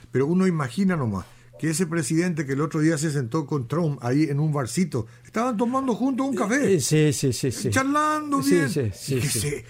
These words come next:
Speaker 1: que un día Dios le hable a ese
Speaker 2: Ah, sí, sí, va a derrumbar.
Speaker 1: Que derrumbe ese
Speaker 2: Sí,
Speaker 1: corazón
Speaker 2: sí, sí,
Speaker 1: duro.
Speaker 2: del corazón
Speaker 1: Sí.
Speaker 2: duro.
Speaker 1: Y creo
Speaker 2: Ah.
Speaker 1: que estamos en camino, ¿eh?
Speaker 2: Sí, sí, solo Dios puede hacer, pues.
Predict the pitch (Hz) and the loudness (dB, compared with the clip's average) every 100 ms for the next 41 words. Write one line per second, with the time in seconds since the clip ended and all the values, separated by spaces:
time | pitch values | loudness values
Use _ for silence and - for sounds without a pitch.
0 | - 165 165 185 170 147 160 135 113 107 | -4 -2 0 0 0 0 0 0 -2 -4
1 | - 156 143 - - - 131 120 110 - | -6 -4 -6 -8 -8 -2 0 2 0 0
2 | 160 196 - 123 156 117 139 160 139 131 | -2 0 -2 0 0 2 2 4 2 2
3 | 120 131 170 101 82 139 151 113 104 196 | 4 4 4 2 -2 -2 0 -2 0 2
4 | 220 170 - - 139 117 127 120 147 170 | 2 2 0 2 2 2 0 2 4 4
5 | 123 101 113 120 120 131 139 113 127 110 | 2 0 -4 -2 -2 2 4 6 4 2
6 | 92 120 190 170 156 139 135 123 113 110 | -2 0 2 0 -4 -2 -2 -2 -2 -2
7 | 98 135 143 143 - 113 - 202 214 147 | 0 4 6 4 2 -2 2 4 4 4
8 | 190 190 214 214 135 - - 101 | 2 2 -2 -2 -6 -8 -8 -10